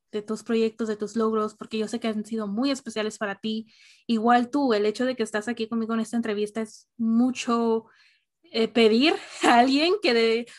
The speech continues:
"Oye, ¿quieres venir a contar tu historia?". O sea, no, yo sé que es algo que no es fácil para mucha gente y te lo agradezco mucho que, que hayas venido a este espacio a compartir un poquito de ti y,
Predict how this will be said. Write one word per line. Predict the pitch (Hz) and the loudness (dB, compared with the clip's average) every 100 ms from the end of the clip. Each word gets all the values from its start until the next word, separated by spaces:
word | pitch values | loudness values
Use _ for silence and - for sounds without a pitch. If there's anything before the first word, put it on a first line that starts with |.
| - | -4
"Oye, | 320 339 | 2 4
¿quieres | 330 339 | 4 4
venir | 330 330 | 4 4
a | 339 | 2
contar | 294 269 269 | 0 0 -2
tu | |
historia?". | 302 - 302 285 226 | -4 -2 0 2 0
O | |
sea, | 226 220 214 - _ _ - | 0 -2 -2 -6 _ _ -4
no, | 233 233 233 | 0 0 0
yo | 240 | -2
sé | 262 | -4
que | 262 | -4
es | 254 | -2
algo | 240 226 240 | 0 0 -2
que | 233 208 208 | 0 0 0
no | 208 226 | -2 -4
es | 240 | -2
fácil | 226 226 247 | -2 -2 -4
para | 233 | -4
mucha | 214 214 233 | -4 -6 -8
gente | 214 208 220 | -8 -8 -6
y | |
te | 214 | -6
lo | 208 | -4
agradezco | 208 208 202 233 | -2 -4 -6 -4
mucho | 220 233 226 | -4 -4 -6
que, | 202 - _ | -6 -6 _
que | 220 208 185 | -6 -4 -4
hayas | 208 233 233 | -4 -4 -2
venido | 220 214 | -2 -2
a | 214 | -4
este | 214 | -8
espacio | - 208 214 | -10 -8 -8
a | |
compartir | 214 208 208 226 226 | -8 -8 -8 -6 -4
un | 226 | -4
poquito | 240 269 269 | -4 -4 -2
de | 240 214 | -2 -2
ti | 214 220 233 _ - - _ - | -6 -8 -10 _ -20 -20 _ -6
y, | 233 220 208 208 208 - | -2 -2 -4 -6 -6 -10